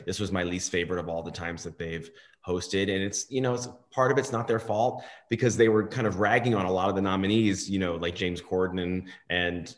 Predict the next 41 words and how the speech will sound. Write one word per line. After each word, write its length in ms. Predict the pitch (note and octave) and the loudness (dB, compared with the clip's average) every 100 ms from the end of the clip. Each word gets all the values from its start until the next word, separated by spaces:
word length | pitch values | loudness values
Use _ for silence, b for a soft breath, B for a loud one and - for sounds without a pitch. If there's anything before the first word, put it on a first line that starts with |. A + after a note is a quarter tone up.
| - | -2
Aaron 240 | F#2+ F#2+ | 0 0
Sorkin. 420 | F#2+ G2+ G2 G2+ | 0 0 2 0
And 100 | G2 | 2
then, 260 | G2+ G#2 G#2 A2+ | 2 0 -4 -2
like, 260 | G#2 G2 | 0 2
there 80 | G#2+ | 2
would 100 | G2+ | 2
be 80 | G#2+ | 2
this 220 | G#2 G2+ | 0 0
little 140 | G#2 | -2
delay 640 | G2+ G#2 G#2 G2+ G2 G2+ G2+ | 0 2 4 4 4 4 2
and 120 | F#2+ | -2
then 80 | G2+ | 2
they 120 | G2+ | 2
would 260 | G2 F#2+ - - _ _ _ _ | 2 -2 -6 -18 _ _ _ _
take 220 | - A2+ | -4 -2
it 120 | A2+ A2 | -2 -4
the 60 | |
shot 340 | - A#2 G#2 G#2+ | -2 2 4 2
of 180 | F#2 - B - | 0 -6 B -2
Aaron 220 | G2+ G#2+ | 2 2
Sorkin 340 | G#2+ A2 A2+ | 4 2 2
sitting 260 | G2+ A2 A2 | 0 2 2
with 120 | G2 | 2
his 120 | G2 | -2
family. 480 | - G#2 G#2 G#2 G#2 | 0 0 2 2 2
And 200 | G2 F#2 | 0 0
did 140 | G2+ A#2 | -2 0
he 80 | |
hear 240 | A#2+ B2+ B2+ | 4 6 6
the 80 | A#2+ | 6
joke? 340 | B2+ A#2+ A#2 | 8 6 6
Did 100 | A2 | 2
he 80 | G#2 | 2
not? 360 | A#2+ B2 A#2+ | 0 -2 -2
Did 100 | F#2+ | -4
he 60 | F#2+ | -4
think 180 | G#2+ A#2 | -2 -2
it 60 | |
was 120 | A2+ A2 | -2 -2
funny? 340 | A2+ A2+ A2 | 0 2 0